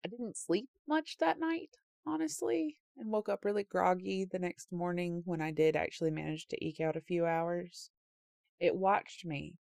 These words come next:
from that window that night and other nights, honestly. I was over there a lot. From then until the time that we were both well into our twenties. So it was, it was probably over a decade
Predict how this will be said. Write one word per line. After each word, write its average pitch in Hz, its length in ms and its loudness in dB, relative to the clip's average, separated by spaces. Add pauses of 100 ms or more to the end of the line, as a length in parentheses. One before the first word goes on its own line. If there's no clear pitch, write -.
(100)
from 147 240 0
that 143 180 -2
window 143 540 -4 (500)
that 139 200 0
night 131 340 -4 (360)
and 139 200 -4
other 139 280 0
nights, 117 480 -10 (200)
honestly. 120 640 -10 (100)
I 160 60 -8
was 160 140 0
over 190 220 6
there 131 200 0
a 123 60 0
lot. 139 360 -2 (380)
From 165 340 -2
then 175 480 2
until 151 400 4
the 156 100 4
time 160 460 2
that 151 160 4
we 151 160 4
were 156 140 6
both 156 300 6
well 139 540 6
into 123 400 -2
our 117 140 0
twenties. - 680 -8 (380)
So 107 520 0 (260)
it 143 120 2
was, 165 380 2
it 165 80 4
was 175 240 0 (160)
probably 170 1040 6
over 160 320 2
a 160 80 4
decade 170 560 0